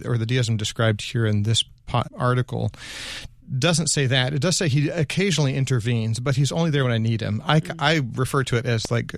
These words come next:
Speaker 1: treating God like a cosmic candy machine, right? I can put in my prayers, and as long as I put in enough prayers, then he'll give me my candy bar that I was looking for, right? But in the meantime, he's just kind of there,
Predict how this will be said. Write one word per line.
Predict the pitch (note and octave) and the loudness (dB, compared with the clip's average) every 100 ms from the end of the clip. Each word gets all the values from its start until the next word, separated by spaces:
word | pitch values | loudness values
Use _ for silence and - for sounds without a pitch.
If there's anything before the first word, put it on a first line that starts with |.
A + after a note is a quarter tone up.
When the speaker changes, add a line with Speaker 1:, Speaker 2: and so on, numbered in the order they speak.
| - | -10
Speaker 1:
treating | - C#3 B2+ | -4 0 0
God | A2+ A2 A#2+ | 0 0 -2
like | A2 | -4
a | |
cosmic | - A#2+ A2+ A2 A2+ | -2 0 0 -2 -2
candy | - A#2+ G#2+ | 0 2 2
machine, | G#2 - G#2 G2+ G2+ | 0 0 -2 -2 0
right? | G2 A#2 A#2+ - - - | 0 0 -2 -8 -10 -2
I | A#2+ | 0
can | A#2+ A#2 | 0 -2
put | D3+ D3 | -2 0
in | C3 | 0
my | A#2 A2 | 0 -2
prayers, | - - D3+ A#2 G#2+ | -4 -2 0 0 0
and | A#2 | -2
as | G#2 | 0
long | B2+ C3 | 0 2
as | A#2+ | 0
I | A2+ | -2
put | - C#3 | -4 0
in | B2+ | 2
enough | A#2 G2+ | 2 -2
prayers, | - D#3 B2+ G#2+ - - - - - | -4 0 0 0 -6 -14 -16 -14 -4
then | B2 | 0
he'll | A#2+ | 2
give | A2+ A2 | 2 0
me | |
my | G#2+ G2 | -2 -2
candy | - B2 A2+ | 0 2 0
bar | G2 F#2 | -2 -4
that | G#2+ | -2
I | |
was | A2+ | -2
looking | E2+ - A2 | -2 -4 -4
for, | - G1+ | -4 -2
right? | G#1 A2+ C3+ - - - | 0 0 -2 -10 -12 -4
But | C3 C#3 C3 | 0 0 0
in | D#3 | 0
the | C3+ | 0
meantime, | C#3+ F#3+ C3 A#2 | 2 0 0 0
he's | G#2+ B2+ | 0 0
just | C3+ | 0
kind | - B2 | 0 0
of | G#2 | 0
there, | A#2 A2 | 0 0